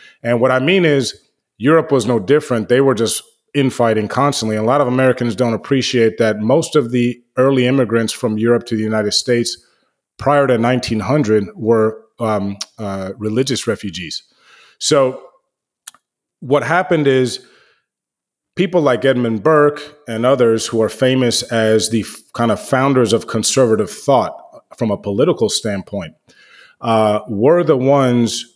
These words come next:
who began to see, okay, we need to organize, if we're gonna organize societies in other ways that people aren't gonna knife each other to death every generation, literally, then we need to have a way to have competing ideas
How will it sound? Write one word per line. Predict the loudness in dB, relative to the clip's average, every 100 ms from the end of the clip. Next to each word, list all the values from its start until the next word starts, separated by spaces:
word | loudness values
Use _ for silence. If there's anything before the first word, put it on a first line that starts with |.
| _
who | -2 2 4 4 0 -6 _ _ _ -4
began | -2 0 2 0
to | 0 -2
see, | -2 0 2 0 0
okay, | -2 -2 0 0
we | 0 0
need | 0 0
to | -2
organize, | 0 0 2 2 2 0 -2 -8 _ -10 -6
if | 0
we're | 2
gonna | 2 2
organize | 2 2 2 2 2 2
societies | 2 2 2 2 2 2 0 -2
in | -6 -6 -2
other | 2 4
ways | 4 2 2 -2 -6 -6
that | -6
people | -2 -4 0
aren't | 0 0
gonna | -2 0
knife | 0 -2 -2
each | -2 -2
other | -2
to | -2 -4
death | -4 -4 -6 _ _
every | -2 0
generation, | 2 2 4 4 2 -2 -2
literally, | 2 4 2 -2 -10 _ _ _ _ _ _
then | -2 0 2
we | 2
need | 2 2
to | 0
have | 2 2 2 0
a | -2
way | 2 2 2
to | 0 -2
have | 0 0 -2
competing | -8 -2 0 2
ideas | 0 0 0 4 4 2 -2 -6 _